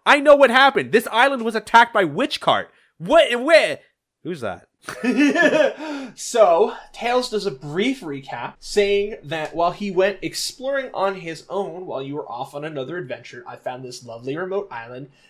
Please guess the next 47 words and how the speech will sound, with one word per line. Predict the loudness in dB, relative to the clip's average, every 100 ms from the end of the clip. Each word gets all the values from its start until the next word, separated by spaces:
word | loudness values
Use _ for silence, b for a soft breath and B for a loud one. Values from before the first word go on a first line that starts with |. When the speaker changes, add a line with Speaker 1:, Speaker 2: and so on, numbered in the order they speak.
| b
Speaker 2:
but | -6 -6
it | -4 -6
was | -8
attacked | -10 -8 -6 -6 -6
by | -4 -4
Witch | -6 -10 -12 -12
Cart | -8 -8 -8
and | -18 -18
her | -18 -12
minions. | -10 -10 -14 -18
They | -20
tried | -14 -12 -12
to |
conquer | -8 -8 -8 -12
the | -2
island | 0 0 -2 -4
and | -8
make | -10
everyone | -12 -14 -16
do | -16
their | -14
bidding. | 0 0 0 2
It | 2
was | 2
scary, | -2 -6 -6
but | -6 -8
I | -6
managed | -6 -6 -8
to |
chase | -2 0 0
them | -2 -4 -4
out | -2 -2 -6
of | -10 -8 -6
every | -6 -6 -12 -12
area | -14 -12 -10
they'd | -12 -12
taken | -14 -12
over | -14 -16 -16
and | -16 -16
save | -16 -16 -18
the | -18
island. | -16 -18 -20 _
This | -2 0 0 -2
is, | -2
of | -4 -6
course, | -6 -2 0 -2 -12 -10
referencing | -4 -4 -4 -10 -10 -12 -14 -14 -16